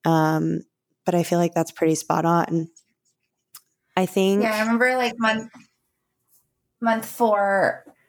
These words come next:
Speaker 2: it was, like, month three or four, like, after my lo-, or it was, like, around Christmas time. So I had my D and C in October, end of October. Um, I remember, like, Christmas time was when it was, like, really bad. And I was like,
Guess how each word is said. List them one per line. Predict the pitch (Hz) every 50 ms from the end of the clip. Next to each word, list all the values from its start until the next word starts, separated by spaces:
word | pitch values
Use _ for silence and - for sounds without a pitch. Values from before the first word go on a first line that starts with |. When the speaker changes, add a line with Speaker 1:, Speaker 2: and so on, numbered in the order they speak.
| _ _ _ _ _ _ _ -
Speaker 2:
it | 214 196 214 226 220
was, | 226 226
like, | 247 247 233
month | 262 269 269 262
three | 254 240 233 220
or | 220
four, | 214 - 196 196 196 196
like, | 196 196 -
after | - 202 202 - -
my | - -
lo-, | - - - -
or | 254 269 277
it | 269
was, | 269 277 285
like, | 302 294 294 - - -
around | 220 220 196 196 196
Christmas | 190 - 190 190 - - 190 190 -
time. | - - - - - 202
So | - - 101
I | - - - 98 98 - - _ _ _ -
had | - - 107 98
my | 104 101
D | 98 101 98
and | 95 92
C | 92 -
in | -
October, | - - - - - - - 82 - - 196 - _ _ _ _ -
end | 208 202
of | 196 220
October. | - - - - - - - - - - - - - - - - - - _ -
Um, | 214 208 113 95 85 - - - - - - - _ _ _ _ _ _ - - - _ _ _ _ _ _ _ _ 214
I |
remember, | 208 208 220 226
like, | 226 220 -
Christmas | - 196 196 - 208 202 -
time | - 196 190 185
was | 185 180 185
when | 190 185
it | 180 170
was, | - 175 -
like, | - 170 -
really | 185 180 185 185 185 92 92 - 180
bad. | 190 185 175 165 156 160 -
And | 190 196
I | 196 196
was | 196 196 190 -
like, | 202 196 190 - - -